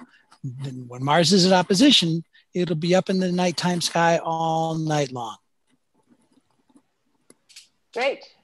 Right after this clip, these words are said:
Speaker 2: Thank you, John. Um, and one question about Jupiter. Uh, this is, again, from Wondering Teacup. Um, so the question is, doesn't Jupiter have a bigger radiation belt? Uh, would the icy layer be enough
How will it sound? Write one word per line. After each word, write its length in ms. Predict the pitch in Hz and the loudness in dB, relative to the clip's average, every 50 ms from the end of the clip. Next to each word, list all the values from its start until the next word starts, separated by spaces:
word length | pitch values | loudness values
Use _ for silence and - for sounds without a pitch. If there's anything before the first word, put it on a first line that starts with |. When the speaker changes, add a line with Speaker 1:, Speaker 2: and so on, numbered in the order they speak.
| _ _ - | _ _ -10
Speaker 2:
Thank 240 | 208 214 247 247 | -8 -8 -8 -8
you, 100 | 247 208 | -10 -10
John. 400 | 190 208 180 180 180 185 185 180 185 _ _ _ _ _ _ - | -8 -6 -6 -6 -6 -6 -8 -12 -16 _ _ _ _ _ _ 0
Um, 360 | 214 220 220 214 214 214 214 220 214 - | 2 4 4 4 2 0 -2 -6 -6 -4
and 220 | 220 214 226 220 226 226 | -4 -6 -4 -4 -4 -2
one 180 | 254 269 330 330 | -2 -2 -2 -2
question 400 | - 320 339 339 - 302 285 277 | 0 0 0 0 -2 -6 -6 -6
about 360 | - 190 226 214 226 226 196 | -4 -2 0 0 0 0 -2
Jupiter. 600 | - - 233 254 226 196 160 147 - - - - _ _ _ _ _ _ _ _ _ _ - | -6 -8 -6 -6 -6 -6 -6 -8 -10 -12 -14 -14 _ _ _ _ _ _ _ _ _ _ -2
Uh, 720 | 208 208 214 214 208 208 208 208 202 196 196 196 190 190 - - - 202 | 0 4 4 6 6 8 8 8 6 6 6 4 2 0 -4 -8 -8 -8
this 240 | 214 220 220 - - | -8 -8 -8 -4 -2
is, 240 | 226 208 202 208 - | -2 -2 -2 -2 -2
again, 460 | 247 240 214 302 240 226 220 214 208 202 | -2 0 2 2 2 2 2 0 0 0
from 280 | - 214 202 202 196 | -2 -2 -4 -4 -4
Wondering 340 | 196 202 202 196 196 196 190 | -4 -4 -4 -4 -6 -8 -10
Teacup. 500 | - 202 196 - 226 220 - - - - - 226 226 - | -12 -16 -14 -8 -6 -4 -4 -4 -6 -10 -18 -20 -16 -10
Um, 560 | - 196 196 196 190 190 190 190 190 190 185 185 _ _ _ _ _ _ _ _ _ | -6 -4 -4 -2 -2 -4 -4 -6 -8 -10 -12 -16 _ _ _ _ _ _ _ _ _
so 100 | - 240 | -8 -6
the 120 | 190 208 | -4 -2
question 420 | 202 240 240 240 240 254 233 214 214 | 0 2 0 2 0 -4 -6 -4 -4
is, 260 | 208 208 202 196 - | -4 -4 -4 -6 -8
doesn't 460 | 190 190 233 254 254 320 302 277 233 | -4 -2 -2 -2 -2 -2 -6 -6 -6
Jupiter 580 | - 294 302 320 311 294 285 277 262 262 254 - - | -8 -6 -4 -2 0 0 2 2 2 0 -2 -2 -4
have 360 | - - 214 214 214 208 214 - | -2 0 2 2 2 0 -2 -4
a 140 | 202 208 214 | -4 -4 -4
bigger 340 | 170 214 220 214 226 214 202 | -4 -6 -6 -4 -2 -2 -2
radiation 640 | 180 202 196 196 196 190 196 202 208 - 208 190 185 | -2 -4 -4 -4 -4 -4 -4 -4 -4 -6 -8 -10 -6
belt? 420 | 175 160 185 285 392 415 415 - - - - - - - - | -4 -2 -2 -2 -2 -4 -6 -10 -18 -20 -20 -20 -18 -12 -8
Uh, 200 | 190 196 185 185 180 | -6 -6 -6 -4 -4
would 160 | 208 202 - | -4 -4 -4
the 120 | 220 202 | -6 -2
icy 380 | - 208 233 240 233 - 240 220 | 0 0 0 0 -2 -6 -4 -2
layer 340 | 208 220 214 220 214 202 196 | 0 0 0 0 0 -2 -4
be 160 | 185 202 185 | -6 -8 -8
enough 520 | - 196 190 196 202 202 190 180 - - | -8 -8 -8 -4 -2 -2 -2 -4 -4 -10